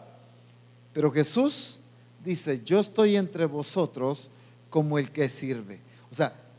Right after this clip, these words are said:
su actuar, su estilo de vida, eh, su desenvolvimiento ministerial, si queremos decirle así,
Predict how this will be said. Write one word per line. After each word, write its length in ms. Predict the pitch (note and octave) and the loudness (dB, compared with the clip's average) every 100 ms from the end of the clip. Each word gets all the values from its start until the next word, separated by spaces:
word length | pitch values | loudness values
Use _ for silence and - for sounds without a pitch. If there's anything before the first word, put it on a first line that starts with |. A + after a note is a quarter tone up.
| - | -10
su 240 | - G#3+ | 6 8
actuar, 720 | F3+ - - C4+ B3+ G3 C3 - - - - - | 8 6 2 10 10 10 4 -8 -20 -20 -20 -16
su 240 | - - | -2 6
estilo 500 | G3 - - C#4+ C#4+ | 6 6 4 8 10
de 140 | A3+ G3+ | 10 8
vida, 520 | A#3+ B3+ F#3+ C#3 A#2 - - - - - - | 8 6 6 2 -2 -14 -20 -20 -20 -20 -10
eh, 320 | E3+ F#3+ F#3+ - - | -4 -4 -4 -12 -14
su 280 | - A3+ A3+ | -2 8 10
desenvolvimiento 1400 | A3+ A3+ A3+ G#3+ A3+ A3 F3 A3+ G#3 A3 C#4 D4+ - C#4+ | 10 10 8 10 8 8 6 6 8 8 8 8 12 12
ministerial, 960 | C4 A#3 A3+ G#3+ - G#3+ F#3+ G#3+ C4 G3 | 12 6 6 2 4 4 8 10 10 8
si 120 | A3 | 6
queremos 360 | G3+ G#3+ A#3 | 8 8 6
decirle 360 | G3+ F#3 A3+ A3+ | 2 2 2 2
así, 240 | G3+ B3 | 2 0